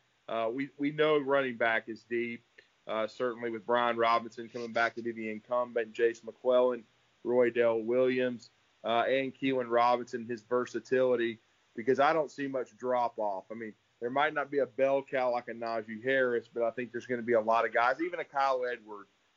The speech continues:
who can come in and play. And we haven't even seen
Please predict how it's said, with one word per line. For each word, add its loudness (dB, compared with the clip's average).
who -6
can -10
come 0
in 2
and -8
play. 4
And 0
we -4
haven't 0
even -10
seen -4